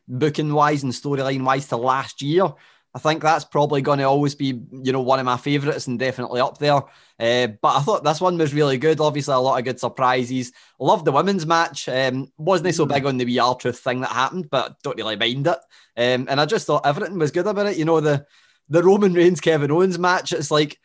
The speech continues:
Speaker 1: uh, it's between the two Rumbles. It'll be a pee break match. Was the opposite of a pee break match.
Speaker 2: Yeah.
Speaker 1: Absolutely brilliant. Loved the full thing.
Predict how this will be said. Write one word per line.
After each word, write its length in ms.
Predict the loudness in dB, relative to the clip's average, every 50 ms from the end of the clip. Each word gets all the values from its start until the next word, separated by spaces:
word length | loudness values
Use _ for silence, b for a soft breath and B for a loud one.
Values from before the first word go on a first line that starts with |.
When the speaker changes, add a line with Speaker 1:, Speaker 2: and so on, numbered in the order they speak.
| _ _ -2
Speaker 1:
uh, 180 | 2 2 2 2
it's 80 | 0 -2
between 260 | -6 -6 -4 -4 -2
the 60 | -2 -2
two 180 | -2 0 0
Rumbles. 360 | 2 0 2 2 2 2 2
It'll 120 | 0 -2 -2
be 80 | -2
a 60 | -2 -2
pee 200 | -2 -4 -6 -2
break 300 | 0 0 0 0 0 -2
match. 340 | 0 0 0 -2 -6 -12 -10 -4
Was 200 | -2 -2 -2 0
the 120 | -2 -2
opposite 500 | 0 2 0 0 0 -2 -2 -2 -2 -2
of 140 | 0 0 0
a 60 | -2 -2
pee 160 | -2 -6 -4
break 280 | -2 -2 -2 -2 -2 -2
match. 300 | -2 -2 0 0 -2 -2
Speaker 2:
Yeah. 160 | 0 2 4
Speaker 1:
Absolutely 460 | 6 6 6 4 2 0 -2 -2 -2
brilliant. 400 | 0 2 2 2 0 0 -4 -6 _ -4
Loved 220 | -2 -2 -2 -2
the 60 | -2 -6
full 160 | -4 -4 -4
thing. 260 | -4 -4 -6 -6 -6